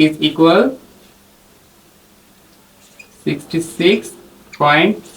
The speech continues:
six seven মিটার। এটাই হচ্ছে আমাদের, তার মানে কি আমাদের ভূমি থেকে ছেষট্টি দশমিক ছয় সাত মিটার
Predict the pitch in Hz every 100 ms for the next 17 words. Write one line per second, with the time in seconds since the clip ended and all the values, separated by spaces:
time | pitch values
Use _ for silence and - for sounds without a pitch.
0 | - 160 170 - - 170 165 202 269 -
1 | - - - - _ - _ _ _ 139
2 | 135 123 113 - _ _ _ _ _ 156
3 | 151 147 147 - 160 151 202 240 156 165
4 | 190 - 127 - - _ 143 156 170 143
5 | 170 196 202 196 220 277 - _ _ -
6 | _ _ _ _ _ 165 170 202 214 175
7 | 170 180 202 262 - - _ _ _ _
8 | _ _ _ _ - - 165 160 - 190
9 | 208 - _ _ _ _ _ _ _ _
10 | _ 139 156 190